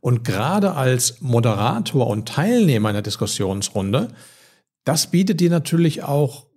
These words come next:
ganz natürlich eine besondere Gesprächsgrundlage, und macht dich natürlich sehr interessant für die anderen Teilnehmer auf dem Event, weil die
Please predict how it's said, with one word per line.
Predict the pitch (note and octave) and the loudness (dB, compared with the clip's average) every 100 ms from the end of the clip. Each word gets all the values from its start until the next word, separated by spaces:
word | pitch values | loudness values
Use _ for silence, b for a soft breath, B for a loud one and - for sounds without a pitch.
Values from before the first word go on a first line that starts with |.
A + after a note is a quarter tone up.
| _ _ _ - | _ _ _ -6
ganz | C3 E3 E3+ | -2 0 2
natürlich | B2+ G3+ G#3+ D3+ | 2 4 4 4
eine | C3+ | 2
besondere | A2+ A2 D#3+ F3 B2 | 2 2 2 0 0
Gesprächsgrundlage, | A#2 - - D3 G#3+ - - G2+ G#2+ G#2+ G#2 G2 G#2+ F3 - B B - | -2 -2 0 2 2 0 -2 0 0 0 -2 0 -2 -2 -6 B B 0
und | C#3+ G#3 A3 - | 2 2 0 -2
macht | B2+ D#3 - | 0 0 -2
dich | E3 E3+ | -2 -2
natürlich | C#3+ D3+ C#3+ A#2+ | 0 0 0 0
sehr | B2 D3+ | 0 2
interessant | E3 D#3 C#3+ B2+ C3+ D3+ | 0 0 0 2 2 0
für | - A#2+ | 0 0
die | C3+ | 0
anderen | A2+ A2 A2+ A2 A2 | -2 -2 0 -2 -4
Teilnehmer | B2+ F3+ G#3 C#3 G2+ G#2 - | -2 2 4 4 2 -2 0
auf | A#2+ F#3 D#3+ | 0 0 2
dem | A#2+ | 0
Event, | A2 G2+ A2+ D#3+ - | 0 0 0 0 0
weil | A#2 | 0
die | G#2+ A#2+ D#3 F#3+ | 0 0 0 -2